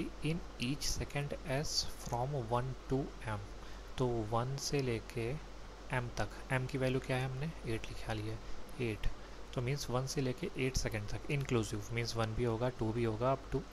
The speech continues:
eight भी included होगा। "You can perform one of the following operation", पहला operation, दूसरा operation, तीसरा operation, ठीक है।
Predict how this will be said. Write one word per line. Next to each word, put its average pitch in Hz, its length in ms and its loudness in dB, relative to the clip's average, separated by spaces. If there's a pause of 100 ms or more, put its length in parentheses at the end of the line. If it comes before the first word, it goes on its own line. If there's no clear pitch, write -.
(100)
eight 117 200 2
भी 117 200 4
included 104 400 0
होगा। 101 220 -2 (500)
"You 131 120 6
can 147 240 0
perform 135 460 2
one 135 200 2
of 120 200 -2
the 139 120 2 (100)
following 117 360 2
operation", 107 560 -2 (1160)
पहला 110 240 6
operation, 127 500 0 (180)
दूसरा 117 280 0
operation, 120 420 0 (140)
तीसरा 117 240 0
operation, - 380 -2 (400)
ठीक 139 120 4
है। - 80 2